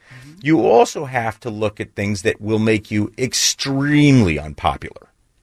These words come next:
Speaker 2: And that's a playbook that I grew up with.
Speaker 1: Mm-hmm.
Speaker 2: You know, the first time I voted was for Mayor Giuliani in
Speaker 1: Mm-hmm.
Speaker 2: New York City. Uh, I was just, you know, eighteen, out of high school, right? And I voted for Rudy,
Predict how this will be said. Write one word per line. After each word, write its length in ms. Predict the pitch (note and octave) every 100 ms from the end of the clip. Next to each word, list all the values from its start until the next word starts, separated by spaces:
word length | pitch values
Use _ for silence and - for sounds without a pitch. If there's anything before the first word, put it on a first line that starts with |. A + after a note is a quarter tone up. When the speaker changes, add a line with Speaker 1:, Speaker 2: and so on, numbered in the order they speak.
| _ -
Speaker 2:
And 160 | G2 A2
that's 220 | D3 -
a 60 |
playbook 600 | - - C3 A2 G2 D#2+ _ _ _ _ _
that 220 | G#2 G2
I 440 | - B2 A#2 G#2 F#2 _
grew 240 | G2+ A2 D3
up 200 | - -
with. 220 | D2 _ _ D3+
Speaker 1:
Mm-hmm. 240 | D3+ E3 -
Speaker 2:
You 80 | C3+
know, 100 | C#3
the 80 |
first 340 | C3 - E4 -
time 220 | G#3 F#3
I 100 | C3+
voted 480 | E2+ F#2+ E2 - _ _ _ _ _ _ _ _
was 320 | G#2 G#2 - - _ _ F#2
for 180 | - A2
Mayor 220 | G#2 G2
Giuliani 520 | F2+ E2+ D#2 A#1 - _ _ -
in 60 | D#2+
Speaker 1:
Mm-hmm. 80 | E2
Speaker 2:
New 60 |
York 240 | D#2+ C#2+ -
City. 300 | - - _ _ _ _ _ _ _ -
Uh, 260 | D#2+ D#2+
I 40 | E2
was 160 | D#2+ - _
just, 400 | - A#2 F#2 - _ _
you 120 | -
know, 160 | F2+ - _ -
eighteen, 380 | F2+ D2 F2 D2+
out 140 | E2+
of 60 | E2
high 140 | D#2+
school, 240 | - - - _
right? 300 | - D#2+ F#2+ _ _ _ _ _ -
And 280 | G#2 G#2 -
I 120 | G2+
voted 400 | G2 C3+ F#3+ E3
for 160 | - B2
Rudy, 480 | F#2 F2 E2+ E2+